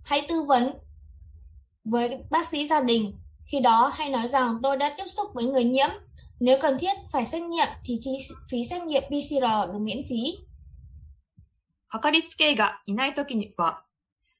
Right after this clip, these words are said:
Speaker 2: 新型コロナウイルス専用健康相談窓口に電話してください。ベトナム語でも相談ができます。電話番号は、ゼロ七八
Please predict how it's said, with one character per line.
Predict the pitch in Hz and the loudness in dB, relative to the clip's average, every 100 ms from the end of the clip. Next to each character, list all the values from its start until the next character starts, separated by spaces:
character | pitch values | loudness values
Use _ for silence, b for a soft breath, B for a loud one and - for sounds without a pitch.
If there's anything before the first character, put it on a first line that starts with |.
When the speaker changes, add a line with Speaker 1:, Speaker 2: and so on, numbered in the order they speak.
| _ _ _ - | _ _ _ -8
Speaker 2:
新 | 254 277 | -4 0
型 | 285 285 269 | 2 0 2
コ | 262 | 2
ロ | 254 | 2
ナ | 254 254 | 0 0
ウ | 247 | -2
イ | |
ル | 196 | -2
ス | 190 208 - - _ | 0 -2 -4 -12 _
専 | 220 277 277 | -4 -2 0
用 | 277 269 269 | 2 2 0
健 | - 254 254 262 | 0 -2 0 2
康 | 254 254 | 2 4
相 | 254 233 | 2 2
談 | 240 214 | 2 2
窓 | 190 233 | 2 0
口 | 240 226 190 - _ _ | -4 -4 -6 -8 _ _
に | 196 247 - - | -2 -2 -4 0
電 | 196 202 | 4 6
話 | 214 | 4
し | - | 2
て | 202 | 0
く | 202 | 0
だ | 202 | 0
さ | 208 | 0
い。 | 196 196 _ _ _ _ _ _ _ _ _ | -2 -4 _ _ _ _ _ _ _ _ _
ベ | 202 | -2
ト | 208 | 2
ナ | 294 | 2
ム | 320 330 | 2 2
語 | 339 | 2
で | 339 | 4
も | 226 - - _ | 2 0 -6 _
相 | - 202 | 0 2
談 | 208 202 | 4 2
が | 196 | 2
で | 190 | -2
き | 185 185 | -2 -4
ま | 185 | -4
す。 | - - _ _ _ _ _ _ _ _ _ _ _ _ - | -8 -20 _ _ _ _ _ _ _ _ _ _ _ _ -6
電 | 226 294 | 0 4
話 | 311 | 4
番 | 311 302 254 | 4 2 2
号 | 202 185 | 2 4
は、 | 180 175 - _ _ b b b _ - | 2 0 -10 _ _ b b b _ -2
ゼ | 254 | 2
ロ | 233 - - | 2 0 -4
七 | 220 208 | 0 0
八 | 180 - 190 - 170 - | 0 -6 -14 -12 -12 -12